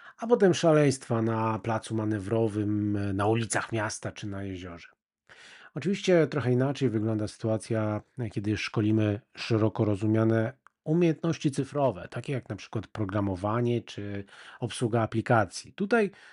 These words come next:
bez problemu możemy przeprowadzić takie szkolenie w formule online'owej. Podobnie jest w sytuacji, gdy ćwiczymy umiejętności, które wprawdzie wykorzystujemy w realnym, a nie w wirtualnym świecie,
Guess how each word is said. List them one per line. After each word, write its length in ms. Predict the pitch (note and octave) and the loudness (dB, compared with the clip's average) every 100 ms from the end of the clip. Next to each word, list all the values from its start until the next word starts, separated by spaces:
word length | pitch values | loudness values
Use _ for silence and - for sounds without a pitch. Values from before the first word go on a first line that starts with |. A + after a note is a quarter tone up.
| _ - | _ -4
bez 180 | B2+ C3 | -2 0
problemu 560 | C#3+ A#2+ C#3+ G3 D#3 | 0 4 4 4 2
możemy 380 | A2+ G2+ A2 A2 | 0 -2 -2 -4
przeprowadzić 600 | - A2 A2+ G2+ G2 F#2+ | -6 -8 -6 -6 -6 -8
takie 220 | G#2+ F#2 | -10 -10
szkolenie 400 | G2 - G#2+ G2 | -10 -6 -6 -4
w 40 | F#2+ | -8
formule 500 | - G#2 G#2+ G#2+ - | -8 -6 -4 -4 -2
online'owej. 840 | D3 C3 B2 A#2+ A#2+ A#2+ G#2 F#2 F#2 _ _ - - _ - | 2 4 6 6 6 4 2 -4 -12 _ _ -20 -20 _ -4
Podobnie 480 | B2+ A#2+ C#3+ E3 D3 | 2 4 4 4 6
jest 260 | C3 C3 | 4 0
w 40 | - | -6
sytuacji, 580 | C3 - B2 D#3+ - D3+ | -4 0 0 0 -4 -2
gdy 200 | B2 A2 | 0 0
ćwiczymy 460 | - B2 - F3+ | -2 -4 0 4
umiejętności, 760 | D#3+ C#3+ C3+ C3 D#3+ F#3+ - C3+ | 6 8 6 4 0 0 -2 -4
które 340 | - B2 A#2+ | 0 2 2
wprawdzie 420 | A2+ - A#2+ A2 A2+ | 0 -2 -2 0 0
wykorzystujemy 840 | A#2 B2+ A2+ G#2+ - A#2 F#3+ G3+ | 0 0 -2 -2 2 4 6 6
w 60 | B2 | 6
realnym, 720 | C3 B2+ D3 C#3+ G#2+ F#2 F#2 | 8 8 8 8 8 4 0
a 60 | G2+ | 2
nie 160 | A2 | 4
w 40 | G#2 | 4
wirtualnym 500 | A2 - G#2+ G2+ F#2+ | 2 4 4 4 0
świecie, 460 | - F#2+ - D3+ | -2 -4 2 0